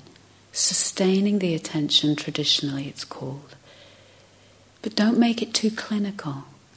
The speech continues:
Applying our attention and sustaining it with the breath.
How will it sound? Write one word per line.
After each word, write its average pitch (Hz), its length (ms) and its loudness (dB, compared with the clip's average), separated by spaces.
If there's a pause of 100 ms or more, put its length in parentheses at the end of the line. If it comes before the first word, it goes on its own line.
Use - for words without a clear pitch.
(140)
Applying 190 680 0
our 202 160 -4
attention 196 800 -4
and 180 140 -6
sustaining 175 880 0
it 156 120 -4
with 156 200 -8
the - 80 -20
breath. 151 360 -6